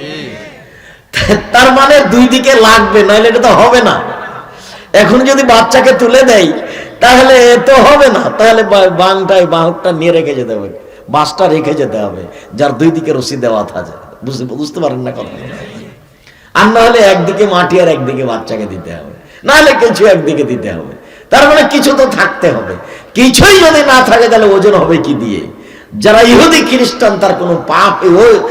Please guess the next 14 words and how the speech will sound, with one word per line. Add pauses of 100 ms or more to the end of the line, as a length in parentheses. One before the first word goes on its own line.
(160)
নেকি
নাই,
তো (260)
দাড়ি
পাল্লা
করবেন
কি? (1800)
আল্লাহ
বলছেন, (240)
"তুখাজো (460)
মিন
নাওয়াসি
ওয়াল
আকদাম",